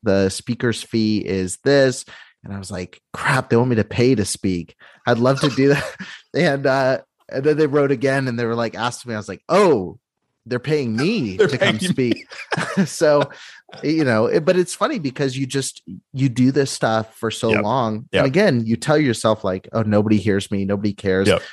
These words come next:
Speaker 1: And then you start realizing, like, this is a need everywhere,
Speaker 2: Everyone
Speaker 1: especially,
Speaker 2: has, yeah.
Speaker 1: especially for you going to college campuses, going to high schools, going to all these different places and sharing. It is so prevalent, these feelings, these issues,
Speaker 2: Yep.
Speaker 1: they're
Speaker 2: Yep.
Speaker 1: widespread.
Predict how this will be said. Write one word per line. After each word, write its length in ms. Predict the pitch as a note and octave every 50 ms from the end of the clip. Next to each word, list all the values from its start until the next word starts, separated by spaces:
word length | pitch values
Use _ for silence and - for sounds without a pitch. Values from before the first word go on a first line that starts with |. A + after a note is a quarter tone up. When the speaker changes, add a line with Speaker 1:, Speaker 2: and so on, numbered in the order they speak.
| - - - - _ _
Speaker 1:
And 100 | A2+ A#2
then 60 | B2+
you 60 | C#3
start 200 | B2+ - B2+ G#2+
realizing, 400 | G#2+ G#2 A2+ A#2 G#2+ F#2+ G2 F#2+
like, 200 | F#2 G2 G2 -
this 200 | G2+ A2 G#2+ -
is 140 | C3 A2 G#2 A2
a 40 |
need 360 | G2 G#2 G#2 G#2 G#2+ G2 - - _ _ _
everywhere, 560 | G2+ G#2 G2 G2+ G2+ F#2+ F2+ F2+ F2 E2 D#2
Speaker 2:
Everyone 340 | D2 F2+ F2+ E2 F2 F2+ -
Speaker 1:
especially, 340 | - - - - B2+ B2 A#2+
Speaker 2:
has, 120 | A#2 A2+
yeah. 160 | - - - - - _ _ _ -
Speaker 1:
especially 460 | D3 - - G3+ B3+ - - F#3+ C#3
for 160 | A#2 - - A2+
you 220 | A2 B2 D3+ C#3+
going 220 | B2+ A#2 A2+ G2+
to 60 | F#2+ F#2
college 400 | - - G2 F2+ A2 G2 - -
campuses, 520 | - G#2+ G2 - - - - G2 F#2 -
going 400 | _ G#2+ G#2 G#2+ G#2+ G#2+ A2 G#2+
to 480 | - - - G#2+ G#2 G#2 G#2 G2 - - _ _ -
high 220 | - - E2 A2
schools, 340 | A2 - - - - A2 -
going 240 | - A2 G#2+ G#2+ A2
to 140 | - - G#2
all 160 | - - A2+
these 140 | A#2 A2+ -
different 240 | A2 - - - -
places 360 | A2+ G#2+ G#2+ - - G#2 G2+
and 140 | G2+ G2 -
sharing. 460 | - - G#2+ G#2+ A2 A2 G#2+ G2 F2+ - - - - - - _ _ _ _ _ -
It 140 | B2+ B2
is 160 | B2+ A#2+ G#2 -
so 640 | - - - - B2 A#2 A#2+ A#2+ A#2+ A2+ - - _ _ _ _ _ _
prevalent, 520 | - - A#2 A2+ A2 A2 A2+ G#2+ F#2 -
these 200 | - A2 G#2+ -
feelings, 640 | - - A#2 A#2 A2+ A2 G#2+ G2+ G2 G2 F#2+ G2 - -
these 240 | G2+ G#2+ G#2+ G2 - -
issues, 640 | - A#2+ G#2+ - - B2 A2 G#2 G2+ G2+ F2+ -
Speaker 2:
Yep. 60 | - - _ _ -
Speaker 1:
they're 260 | A2 G#2+ G#2+ G#2+ - -
Speaker 2:
Yep. 100 | F2 F#2+
Speaker 1:
widespread. 680 | G2+ G#2 A2 G#2+ - - - - A2 A2 G#2+ G2+ F#2